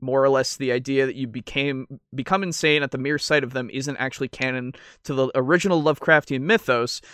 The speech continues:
It's just something that was added and accepted as the fact by the social consciousness, of which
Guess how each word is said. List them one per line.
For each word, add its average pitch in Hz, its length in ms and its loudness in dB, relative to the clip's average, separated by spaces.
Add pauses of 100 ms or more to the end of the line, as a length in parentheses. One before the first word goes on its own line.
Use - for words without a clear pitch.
(140)
It's - 160 -4
just 180 240 2
something 180 300 2
that 156 100 2
was 127 160 -4
added 139 380 4
and 127 100 -4
accepted 127 440 0
as 123 180 0
the 120 140 -6
fact 117 360 -2
by 120 140 0
the 110 80 -8
social 110 340 -6
consciousness, 190 640 -4 (300)
of 294 280 12
which 135 540 2